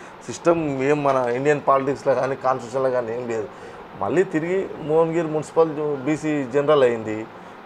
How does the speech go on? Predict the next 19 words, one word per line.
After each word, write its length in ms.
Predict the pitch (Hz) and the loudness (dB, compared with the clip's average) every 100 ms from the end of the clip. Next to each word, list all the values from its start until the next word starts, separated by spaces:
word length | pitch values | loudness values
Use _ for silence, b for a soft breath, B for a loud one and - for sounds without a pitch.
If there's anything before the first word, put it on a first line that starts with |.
| - | -4
బలహీన 320 | 160 175 175 | 0 2 4
వర్గాలకు 360 | 175 165 165 156 | 6 6 4 4
సంబంధించినటువంటి 960 | 156 156 156 151 139 147 135 143 139 147 | 2 2 0 -2 -4 -4 0 -2 0 -2
ఎక్కువ 440 | 147 143 143 156 | 2 2 2 0
కాంగ్రెస్ 540 | 143 147 147 143 143 | 2 0 0 -2 -2
పార్టీ 140 | 143 135 | -2 -2
స్థానాలు 420 | - 143 147 143 | 0 2 2 0
గెలిస్తే 420 | 131 139 - 208 - B B - | -2 -4 -2 -2 -4 B B 2
చైర్మన్గా 400 | 190 185 185 185 | 4 6 4 6
అవకాశం 400 | 175 165 165 165 | 6 4 2 2
వస్తుంది. 340 | 160 156 170 196 185 | 0 0 0 2 0
ఇది 800 | 151 156 139 139 147 147 143 131 | -2 -6 -4 -2 0 0 0 0
దాదాపు 380 | 139 143 151 139 | 2 4 4 2
ఒక 120 | 135 | 2
అరవై 300 | 143 139 147 | 4 6 8
వేల, 240 | 143 143 131 | 6 6 4
డెబ్బై 220 | 135 131 139 | 2 6 6
వేల 120 | 135 | 6
పాపులేషన్ 600 | 135 131 131 151 139 | 4 2 4 2 2